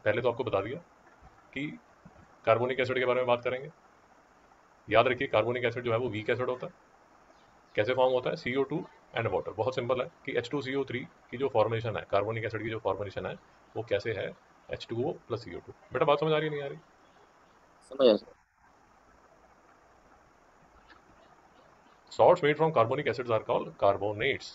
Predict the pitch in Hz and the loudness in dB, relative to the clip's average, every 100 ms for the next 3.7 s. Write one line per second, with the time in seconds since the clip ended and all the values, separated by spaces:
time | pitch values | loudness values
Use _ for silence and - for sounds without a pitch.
0 | - 98 101 117 113 104 175 113 120 123 | 0 0 2 -4 -4 -6 -6 -4 -2 0
1 | 180 156 127 131 123 113 107 101 - - | 0 2 2 2 0 0 -2 -2 -4 -8
2 | - 113 107 101 92 98 107 110 101 104 | -6 -4 -2 -4 -6 -8 -6 -4 -2 0
3 | 107 123 113 98 90 82 | 0 0 0 -2 -4 -12